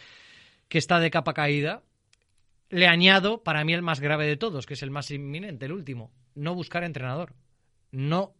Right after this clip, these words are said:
haber elegido un entrenador cuando el hombre al que le habías dado las llaves del proyecto deportivo, Gennaro Gattuso, coge la puerta y por el maltrato que él recibe en cuanto a no hacerle caso, eh, darle largas,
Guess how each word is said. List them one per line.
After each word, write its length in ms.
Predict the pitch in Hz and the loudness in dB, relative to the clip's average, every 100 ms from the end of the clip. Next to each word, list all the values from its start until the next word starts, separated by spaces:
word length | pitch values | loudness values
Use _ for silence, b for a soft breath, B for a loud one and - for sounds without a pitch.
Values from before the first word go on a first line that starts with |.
| - | -6
haber 400 | 139 151 185 202 | -2 0 -2 -4
elegido 600 | 156 147 - 165 175 175 | -4 -4 -4 -4 -4 -6
un 160 | 170 185 | -8 -6
entrenador 520 | 160 151 170 165 185 | -6 -6 -4 -4 -4
cuando 460 | 156 160 165 185 - | -6 -4 -2 -4 -4
el 140 | 147 151 | -4 -2
hombre 200 | 170 165 | 0 0
al 80 | 135 | 0
que 100 | 139 | -2
le 80 | |
habías 220 | 135 156 156 | -2 -4 -4
dado 180 | 170 | -6
las 160 | 143 120 | -6 -6
llaves 220 | 143 156 | -6 -4
del 160 | 147 139 | -4 -4
proyecto 320 | 147 151 143 | -2 -2 0
deportivo, 640 | 147 147 139 170 170 208 - | -2 -2 -2 -2 -2 -6 -8
Gennaro 340 | 127 139 147 151 | -8 -8 -6 -6
Gattuso, 440 | 151 175 - 185 | -6 -8 -10 -12
coge 200 | 160 160 | -12 -10
la 120 | 156 | -8
puerta 440 | 147 165 151 185 202 B B B | -4 -6 -6 -10 -10 B B B
y 120 | 131 | -10
por 180 | 131 127 | -8 -8
el 100 | 123 | -6
maltrato 680 | 120 120 143 165 156 131 | -8 -8 -2 -2 -4 -8
que 160 | - 147 | -4 -2
él 100 | 156 | -2
recibe 480 | 143 143 170 165 139 | -4 -4 -2 -2 -4
en 100 | 131 | -6
cuanto 320 | 143 131 123 | -6 -6 -6
a 60 | 123 | -8
no 80 | 139 | -6
hacerle 400 | 139 147 151 - | -8 -6 -6 -4
caso, 640 | 170 160 - 160 160 160 B B B - | -2 -2 -2 -2 -2 -4 B B B -10
eh, 160 | 139 | -6
darle 320 | 135 147 156 151 | -4 -4 -2 0
largas, 640 | 160 165 156 165 160 151 | 2 0 0 -2 -4 -8